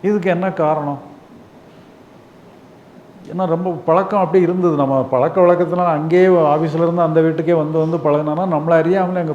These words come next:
போயிட்டோம். இப்ப நாம வந்து மனசுல நினைச்சுக்கிட்டே இருக்கணும், "நான் புது வீட்டுக்கு போயிட்டேன், பழைய வீட்டுக்கு போகக்கூடாதுன்னு" நினைச்சுக்கிட்டே இருக்கணுமா? அது நம்மளோட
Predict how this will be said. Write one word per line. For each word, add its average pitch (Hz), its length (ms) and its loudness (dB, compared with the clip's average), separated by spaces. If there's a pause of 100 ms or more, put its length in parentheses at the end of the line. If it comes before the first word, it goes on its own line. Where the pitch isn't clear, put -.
போயிட்டோம். 107 300 -12 (1600)
இப்ப 185 260 -4
நாம 185 360 2
வந்து 175 260 0
மனசுல 165 240 0
நினைச்சுக்கிட்டே 160 520 2
இருக்கணும், 143 200 -2
"நான் 143 200 -4
புது 160 160 -2
வீட்டுக்கு 165 440 2
போயிட்டேன், 147 440 -2 (1000)
பழைய 151 240 2
வீட்டுக்கு 147 340 0
போகக்கூடாதுன்னு" 147 540 2
நினைச்சுக்கிட்டே 139 420 -2
இருக்கணுமா? 117 320 -6 (1400)
அது 170 200 -6
நம்மளோட 208 360 -2